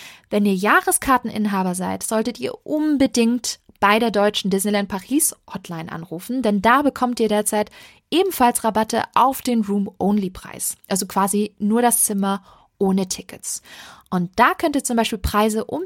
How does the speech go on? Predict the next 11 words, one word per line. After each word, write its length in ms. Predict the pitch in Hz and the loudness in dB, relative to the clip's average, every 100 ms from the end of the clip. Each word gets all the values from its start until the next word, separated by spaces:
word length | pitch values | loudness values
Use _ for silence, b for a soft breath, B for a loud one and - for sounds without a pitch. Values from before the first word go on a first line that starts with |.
| 320 | -6
die 120 | 269 | -8
dreihundert 580 | - 262 269 247 214 - | 0 2 2 0 0 0
Euro 240 | 214 220 | 0 0
pro 240 | 202 - 226 | -4 -2 0
Nacht 320 | 214 208 - | 0 -2 -6
und 160 | 196 | -4
Zimmer 300 | - 294 285 | -2 -2 -2
erzielen. 580 | - - - 85 87 185 _ b | -2 -4 -6 -6 -8 -12 _ b
Vielleicht 680 | b - 220 226 233 302 320 | b -8 0 4 4 4 0
nicht 180 | 330 - | -8 -4
günstig, 580 | 247 247 - 247 247 | -2 -2 -2 -2 -2